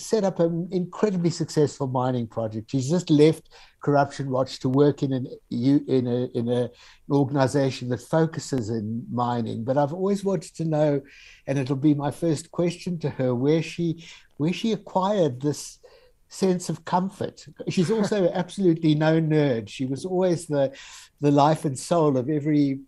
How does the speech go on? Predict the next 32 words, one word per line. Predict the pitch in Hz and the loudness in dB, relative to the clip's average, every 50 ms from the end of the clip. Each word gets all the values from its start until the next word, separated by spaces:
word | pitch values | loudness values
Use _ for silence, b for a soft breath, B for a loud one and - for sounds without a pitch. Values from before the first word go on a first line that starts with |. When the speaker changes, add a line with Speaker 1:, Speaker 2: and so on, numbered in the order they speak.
| _ _ _ _ _ - | _ _ _ _ _ -6
Speaker 1:
party | - 180 185 180 175 - 151 127 120 | -4 -2 -2 -2 -2 -2 -4 -4 -4
that | 107 107 107 - - | -4 -6 -8 -10 -6
Corruption | - 123 120 120 131 127 - - 131 135 | -4 -4 -2 -2 -4 -6 -6 -10 -8 -6
Watch | 127 120 117 117 - - | -4 -4 -4 -6 -6 -4
had, | - 139 131 127 135 | -2 0 0 0 -2
which | 143 123 - - | -2 -6 -4 -4
we | 127 123 | -4 0
did | 123 143 131 127 | 0 0 0 0
occasionally. | 123 - - 143 131 131 131 117 113 120 117 107 101 107 113 - b b b b b b b b b b | -2 -2 0 2 2 2 0 0 -4 -8 -8 -8 -8 -10 -12 -14 b b b b b b b b b b
So | b - - 156 151 170 165 - - - | b -4 -2 0 0 0 -2 -4 -10 -8
she's | - - 170 - | -4 -4 -4 -4
always | - - 175 208 196 160 - | -2 -4 -2 -2 -2 -2 -2
just | - 180 170 170 - - _ _ _ _ _ - - - | -4 -4 -4 -4 -6 -12 _ _ _ _ _ -20 -20 -14
fascinated | - - 175 180 175 170 - 160 151 139 131 120 - 131 120 113 | -6 0 0 0 0 0 -2 -2 0 0 0 0 0 -4 -6 -4
me, | 123 131 135 | -2 -2 0
and | 135 139 143 143 | 0 0 0 0
I've | 143 151 147 147 139 135 127 127 - 139 | 2 2 2 2 0 -4 -10 -14 -10 -10
always | 147 175 185 180 190 175 160 - | -6 -2 0 0 0 0 -2 -4
just | 175 160 - - | -8 -10 -8 -2
really | 160 160 165 170 170 170 165 165 160 139 | 0 0 0 0 0 0 0 2 0 0
loved | 123 139 147 202 202 - - | -2 -2 -4 -4 -6 -6 -6
her, | - 123 - - 113 | -4 -4 -4 -4 -4
I | 117 104 | -6 -6
guess, | 92 107 117 113 120 - - | -6 -6 -6 -6 -6 -8 -12
because | _ - 131 127 - 151 143 | _ -14 -14 -8 -8 -6 -6
of | 131 139 135 139 | -6 -6 -6 -8
the | 143 | -8
kind | - - 160 156 151 | -6 -4 -4 -4 -4
of | 151 - | -4 -6
person | - 160 156 147 147 - 160 151 | -4 -4 -4 -4 -4 -8 -10 -10
she | - - - - 98 | -10 -10 -10 -10 -8
is. | 98 95 82 - _ | -8 -10 -10 -12 _